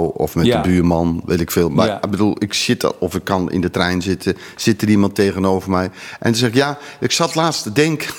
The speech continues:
Speaker 1: <laughs>
Speaker 2: Ja.
Speaker 1: Weet je? En dan vraag ik aan die gast, hè, van, "Wat vind jij daar nou van, hè?" Hè? Dus, dus, en dan, en dan ga ik, dan bouw ik iets op van een soort zelfvertrouwen om het te durven.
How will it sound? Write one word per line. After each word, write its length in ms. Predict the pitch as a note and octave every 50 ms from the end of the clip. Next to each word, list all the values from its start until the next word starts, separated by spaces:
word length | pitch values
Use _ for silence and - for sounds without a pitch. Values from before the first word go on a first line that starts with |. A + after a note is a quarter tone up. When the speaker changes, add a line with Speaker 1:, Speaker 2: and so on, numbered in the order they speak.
| -
Speaker 1:
<laughs> 160 | - G#3 G3+ - - - - -
Speaker 2:
Ja. 240 | B2 B2 C3+ A#2+ G#2+
Speaker 1:
Weet 140 | C3 F3 -
je? 140 | - - D3+ - - - - -
En 280 | - D#3+ C#3+ B2 A#2+ - - - - -
dan 140 | - B2 B2
vraag 320 | C#3 C#3+ D3 D#3+ D3 C#3+
ik 80 | C3 B2
aan 80 | A2+ A2+
die 120 | A2+ A2+
gast, 480 | A#2 B2 A#2+ C3+ D3 - - - - - - - -
hè, 200 | - B2+ C#3 D3+ - - - - -
van, 200 | - - B2 B2+
"Wat 200 | B2 D3+ D3 -
vind 140 | - D3 C#3+
jij 200 | C#3+ E3 F#3 F3+
daar 120 | D3+ D#3+ D3
nou 180 | C3+ B2+ A#2+
van, 260 | G2 A2+ G#2+ F#2+ F2
hè?" 140 | F2 G#2 C3+ D3+ D#3 - - - _ _ _ _ _ _ _ _ _ _ _ _ _ _ _ _ _ - - - - -
Hè? 180 | - A2 C#3 E3+ - - - - - - _ _ _
Dus, 300 | - C3 C#3+ C3+ - -
dus, 260 | - C3+ C3 A#2 - -
en 160 | - D3 D3+
dan, 280 | D3 D3 C3+ C3 - -
en 120 | - C#3+
dan 180 | C3+ C3 B2+ A2+
ga 180 | - D3 E3 D#3
ik, 180 | B2+ - - -
dan 120 | A2+ G2+
bouw 240 | F#2 B2+ D3 D3+ C3+
ik 120 | A2+ -
iets 200 | G2+ F#2+ - - -
op 440 | - - C#3 - - - - - - _ _ _ _ - - - - - - - _
van 240 | - - - B2 A2+
een 80 | A2 G2
soort 240 | - - G2 F2
zelfvertrouwen 800 | - - D3 D3 C3+ - - - - G2+ E2 D#2+ D#2 D2 D#2 D2+ - - _ -
om 140 | - A2
het 100 | G#2 G2
te 100 | - F#2+
durven. 480 | E2 - C3+ C3+ G#2+ F2+ - - D2 D2